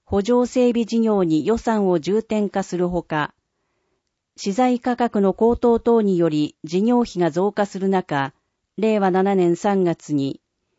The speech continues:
岩手県農業農村整備事業コスト縮減計画を策定し、建設コストの縮減を図りながら、生産基盤の整備や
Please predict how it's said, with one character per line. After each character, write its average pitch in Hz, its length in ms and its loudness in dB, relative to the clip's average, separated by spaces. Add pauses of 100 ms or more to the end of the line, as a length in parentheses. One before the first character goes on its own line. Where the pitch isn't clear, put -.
(200)
岩 220 220 0
手 240 160 -2
県 160 400 0
農 214 280 0
業 233 280 0
農 214 200 -2
村 208 420 -4
整 233 240 0
備 233 160 0
事 220 140 -2
業 226 200 0
コ 214 180 -2
ス - 140 -10
ト 147 300 -2
縮 - 280 -4
減 240 220 2
計 240 240 0
画 190 320 -4
を 160 100 2
策 - 260 -8
定 170 200 0
し、 147 340 -6 (680)
建 240 220 0
設 240 280 -4
コ 240 120 -2
ス - 120 -12
ト 208 100 -4
の 190 140 2
縮 - 280 -4
減 220 260 0
を 202 120 0
図 208 240 -4
り 226 100 0
な 214 140 0
が 180 100 0
ら、 147 240 -2 (420)
生 214 220 -2
産 208 280 0
基 202 160 -4
盤 175 240 2
の 170 100 0
整 185 240 -2
備 156 140 -4
や 139 280 -2